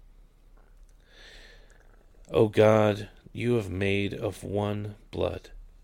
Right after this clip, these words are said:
all the peoples of the earth, and sent your blessed Son to preach peace to those who are far off and to those who are near. Grant that people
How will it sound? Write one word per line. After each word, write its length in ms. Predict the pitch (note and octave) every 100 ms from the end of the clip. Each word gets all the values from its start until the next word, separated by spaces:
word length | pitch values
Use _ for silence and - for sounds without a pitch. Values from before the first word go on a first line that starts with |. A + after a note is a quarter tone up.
| - - - -
all 300 | A#2+ A#2 B2
the 100 | A#2+
peoples 680 | A#2 - A2 G2 F#2+ F#2 -
of 120 | G#2+
the 120 | G2 -
earth, 420 | F#2+ F2 - - - - - - - - - - -
and 160 | - A2+
sent 440 | - C#3 C3+ A#2
your 100 | A#2+
blessed 400 | G#2 A#2+ B2 -
Son 400 | - - A2+ G#2+
to 160 | G2 G#2
preach 540 | - A2 G#2+ - -
peace 520 | - C3+ A#2 - - - - - - - -
to 120 | -
those 340 | G#2+ A#2+ B2 B2
who 80 | B2+
are 100 | A#2+
far 380 | - A#2+ A2+
off 460 | A2 A2 F#2 - - - - - - -
and 380 | - G#2+ G2 F#2
to 260 | - - G2+
those 340 | G2+ G2 -
who 140 | G#2
are 60 | G2+
near. 400 | G2+ G2+ - G2 - _ - - - - - - - - - - - - - - - - -
Grant 360 | - G#2 A2 -
that 180 | C#3 -
people 500 | B2 A#2+ A#2 A2